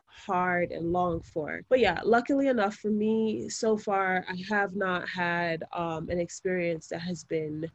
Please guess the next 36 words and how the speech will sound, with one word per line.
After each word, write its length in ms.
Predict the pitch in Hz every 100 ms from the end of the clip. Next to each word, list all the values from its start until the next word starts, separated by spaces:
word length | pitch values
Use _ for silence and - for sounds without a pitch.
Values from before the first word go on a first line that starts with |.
| -
in 200 | 208 185
that, 340 | 185 185 - _ _ - 185
uh, 200 | 180 165
matter, 480 | 170 180 262 370 311
but 140 | 214
I, 160 | 202 -
I 120 | 214
have 340 | 240 220 220 226
had 480 | 208 196 185 185 - -
other 200 | 185 196
experiences 600 | 202 214 202 196 202 190
that 140 | 180
have 200 | 180 175
been 400 | 175 170 160 151 _ -
the 120 | 196
complete 360 | 196 214 220 -
opposite, 480 | - - - 277 - _ _ - _ -
and 520 | 190 185 165 165 - -
just 380 | 220 - - _ 202
experiences 600 | 196 214 202 202 202 -
that 160 | 180
have 180 | 185 165
showed 300 | - 185 175
me 160 | 180 165
that, 320 | 165 156 - _ _ _ _ 196
you 120 | 202
know, 220 | 185 175
like, 440 | 170 160 160 - _ _ _
this 240 | 214 202 220
is 440 | 208 170 - - -
what 140 | 190
you're 120 | 196
supposed 360 | - - 196 190
to 60 | 170
be 120 | 170
doing. 600 | 180 185 170 156 156